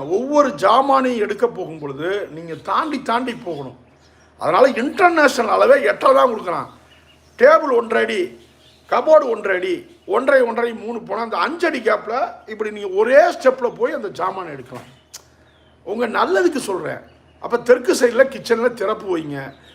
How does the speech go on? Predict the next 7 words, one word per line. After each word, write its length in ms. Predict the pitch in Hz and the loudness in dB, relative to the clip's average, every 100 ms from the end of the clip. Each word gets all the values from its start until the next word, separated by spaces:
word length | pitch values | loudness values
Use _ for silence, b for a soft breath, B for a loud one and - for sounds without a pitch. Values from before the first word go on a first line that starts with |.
| b - | b -6
பூஜை 320 | 196 359 359 277 | 4 4 6 4
அறை 140 | 220 180 | 4 0
வேண்டாம், 360 | 190 190 175 - - - | -2 -2 -4 -6 -12 -6
சின்னதா 380 | 240 269 254 269 - | -2 2 2 0 0
செல்ஃப்ல 380 | 233 226 226 202 294 - B B - | -2 -2 0 2 0 -6 B B -12
கிச்சனுக்குள்ள 520 | - 359 285 202 208 226 | 0 4 4 4 4 4
வடமேற்குல 500 | 196 220 208 160 | 4 2 0 -2